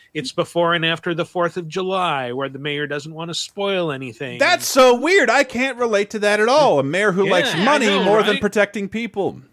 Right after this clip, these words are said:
Speaker 1: And, and then just the bit where they're, they're on the boat that actually takes up most of the movie,
Speaker 2: Mm-hmm.
Speaker 1: and they're, they're hunting the shark, but the shark is mostly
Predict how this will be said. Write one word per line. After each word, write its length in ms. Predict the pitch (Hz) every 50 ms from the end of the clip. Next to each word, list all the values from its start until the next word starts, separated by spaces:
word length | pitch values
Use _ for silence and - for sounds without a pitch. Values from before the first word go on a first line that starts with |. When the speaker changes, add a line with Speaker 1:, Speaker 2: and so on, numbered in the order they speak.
| _ _ _ - - -
Speaker 1:
And, 160 | 185 196 202 - -
and 200 | 202 208 202 196
then 300 | 202 196 196 196 185 170 156
just 240 | 156 180 165 - -
the 80 | 214
bit 240 | 165 - 202 202 185
where 160 | 190 196 190
they're, 260 | 175 196 196 196 196 185
they're 280 | 170 180 185 - - 156
on 260 | 170 180 180 180 165
the 80 | 160
boat 400 | 143 147 - 294 294 185 - -
that 160 | 151 156 - _ -
actually 400 | 151 170 - - - 190 175 165
takes 360 | - - 180 175 165 - -
up 140 | 185 - -
most 340 | 143 151 156 165 160 - 180
of 60 | 165
the 80 | 160
movie, 440 | 151 147 151 175 208 170 180 160 156
Speaker 2:
Mm-hmm. 60 | 160 151
Speaker 1:
and 340 | 151 151 151 151 143 139 127
they're, 280 | 160 160 151 151 147 -
they're 260 | 139 131 160 156 143
hunting 540 | 139 - - - 254 285 - - 240 208 185
the 80 | 175 160
shark, 420 | - - - 220 226 175 - -
but 140 | 165 151 -
the 100 | 160 151
shark 320 | - - 175 175 170 -
is 160 | 170 160 131
mostly 400 | 143 143 151 156 - - 151 135